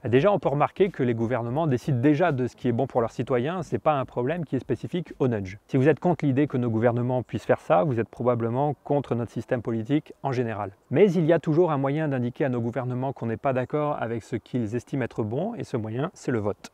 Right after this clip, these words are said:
Ensuite, il faut se rappeler qu'un vrai nudge laisse toujours la liberté de choix, il n'y a pas de restriction des choix possibles. Donc si vous estimez que l'État se trompe sur ce qui est bon pour vous, vous avez la possibilité de ne pas le suivre,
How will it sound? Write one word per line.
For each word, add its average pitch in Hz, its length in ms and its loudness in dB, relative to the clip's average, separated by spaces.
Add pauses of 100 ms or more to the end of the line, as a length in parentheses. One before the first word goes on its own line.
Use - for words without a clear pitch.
(120)
Ensuite, 180 240 2
il 208 60 4
faut 160 120 -2
se - 60 -4
rappeler 202 300 0
qu'un 135 140 -2
vrai 135 180 0
nudge 180 260 -2
laisse 135 300 0
toujours 202 500 2
la 139 220 4
liberté 165 520 0
de 127 120 0
choix, 202 420 -2
il 165 60 -6
n'y 147 100 -4
a 156 60 -6
pas 165 160 -2
de 175 80 -4
restriction 160 500 -2
des 143 80 0
choix 151 160 -2
possibles. 104 380 -6 (200)
Donc 113 160 -4
si - 160 -8
vous 151 200 2
estimez 147 580 -2 (200)
que 123 420 -4
l'État 139 400 2
se - 180 -4
trompe 165 420 -2
sur - 160 -6
ce - 80 -20
qui 135 140 -2
est 113 40 2
bon 120 140 2
pour 110 140 -4
vous, 185 400 0
vous 113 180 0
avez 151 140 2
la 185 100 2
possibilité 127 540 -2
de 160 80 -4
ne 131 100 -4
pas 123 160 -6
le 113 80 -6
suivre, 170 360 -6